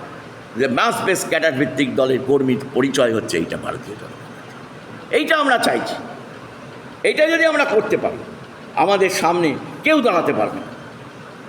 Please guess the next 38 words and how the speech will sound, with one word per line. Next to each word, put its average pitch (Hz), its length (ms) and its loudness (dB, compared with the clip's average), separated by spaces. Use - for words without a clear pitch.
আমি 247 120 4
তো 269 140 4
বলছি, 269 260 4
এক 247 120 2
একটা 254 200 4
মণ্ডলে 240 380 4
পঞ্চাশটা 240 520 2
করে 240 180 6
লোক 247 500 4
আমরা 202 180 6
জড়ো 190 320 6
হতে 160 220 2
হবে। 104 120 2
তাহলে 226 180 6
যদি 233 220 4
শান্তিপুরে 220 520 4
চারটে 220 320 2
মণ্ডল 214 300 2
থাকে, 214 260 2
তাহলে 208 260 2
পঞ্চাশটা 202 420 2
করে 208 160 6
দুশো 202 280 2
লোক 208 160 4
জড়ো 208 220 6
হচ্ছে। - 260 0
দুশো 254 320 6
লোক 262 180 8
এই 247 220 6
ঘর 247 200 2
থেকে 240 220 6
বেরিয়ে 233 300 6
ওখান 226 240 4
থেকে 226 180 4
পায়চারি 214 380 4
করে 214 180 4
যদি 202 220 4
আমরা 196 240 2